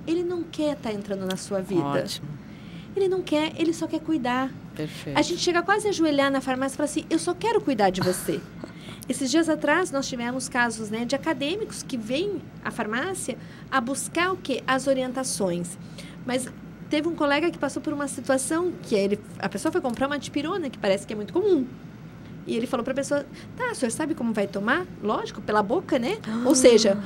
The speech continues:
Speaker 2: <gasps> Ironizando.
Speaker 1: ironizando.
Speaker 2: Hum.
Speaker 1: Mas por quê? As pessoas entendem que elas não querem ser invadidas na sua
Speaker 2: É.
Speaker 1: decisão.
Speaker 2: Sim.
Speaker 1: Não, a gente respeita a decisão, a gente respeita. Nós temos um problema seríssimo com pílula do dia seguinte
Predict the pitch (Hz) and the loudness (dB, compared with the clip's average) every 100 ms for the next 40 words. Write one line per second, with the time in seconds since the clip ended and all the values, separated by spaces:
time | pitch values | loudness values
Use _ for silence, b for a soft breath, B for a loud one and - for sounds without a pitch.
0 | 170 - - 170 170 185 208 196 160 294 | -6 -10 0 4 6 4 2 4 4 6
1 | 311 294 294 311 262 202 196 - 165 160 | 8 8 6 2 4 8 10 8 8 6
2 | 147 190 294 294 - 349 - - 180 - | 2 4 4 2 0 -2 0 0 2 2
3 | - 226 262 262 349 330 - - 262 302 | 0 -2 -2 0 0 0 -6 0 2 2
4 | 285 220 220 247 240 247 247 262 269 277 | 2 0 0 -2 0 -2 0 0 2 0
5 | - 262 - 320 415 392 339 240 294 339 | 0 0 0 0 0 2 2 2 2 2
6 | 359 - 330 294 302 294 302 - 311 247 | 2 0 0 2 2 2 0 0 2 0
7 | 214 214 - - - - 285 415 415 285 | 0 -4 -6 -14 -14 -4 2 2 2 -2
8 | 311 - 302 320 - - 349 381 370 226 | -2 0 2 2 0 2 6 6 6 4
9 | 208 - 208 190 - - 214 269 - 320 | 4 4 4 4 4 0 0 2 6 6
10 | 302 - 196 175 - - - B B B | 6 6 6 6 0 -6 -6 B B B
11 | B B - 254 - 370 427 285 254 214 | B B 0 2 2 0 0 -2 -2 0
12 | 196 226 269 220 190 - - 262 233 262 | 0 2 2 0 -4 -8 -2 0 2 2
13 | 320 - 220 202 254 247 285 269 269 262 | 2 2 -2 -2 -2 0 4 4 4 2
14 | 262 262 262 294 254 339 - - | 2 -2 0 -2 -2 -4 -6 -8